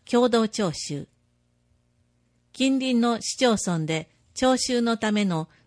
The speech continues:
事例研究を行い、滞納整理のノウハウを共有。職員派遣型共同徴収。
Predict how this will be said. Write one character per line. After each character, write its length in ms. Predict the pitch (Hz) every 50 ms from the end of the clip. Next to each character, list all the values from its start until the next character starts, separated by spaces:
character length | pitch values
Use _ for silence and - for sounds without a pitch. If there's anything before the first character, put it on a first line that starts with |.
| _ _
事 180 | - - 220 220
例 220 | 254 262 254 247
研 240 | - 254 247 214 190
究 240 | - - 180 165 165
を 120 | 160 156
行 180 | 151 - 170 165
い、 280 | 165 160 156 151 - _ _ _ _ _ _ _ _ _ -
滞 220 | 233 247 262 269
納 180 | 262 262 262 247
整 300 | - - 269 254 240 220
理 120 | 185 165
の 240 | 160 160 156 156 - _ _ _ _ -
ノ 180 | 233 269 262
ウ 20 | 233
ハ 220 | 175 202 185 170
ウ 80 | 160 151
を 180 | 156 151 - - -
共 200 | - 185 175 175
有。 300 | 165 156 151 151 147 - - _ _ _ _ _ _ _ _ _ _ _ _ _ _ _ _ _ _ _ _ _ _ _ _ _ _ _ _ _ _ _ _ _ _ _ _ _ _ _ _ _
職 400 | - - 240 - - - 302 277
員 260 | 247 208 175 165 - -
派 180 | - - 202
遣 280 | - - 247 233 226 220
型 380 | 220 208 214 - 202 196 - _ _ _ -
共 200 | 226 220 226 214
同 200 | 214 208 208 196
徴 240 | - - 196 170
収。 360 | 151 - - - 156 147 143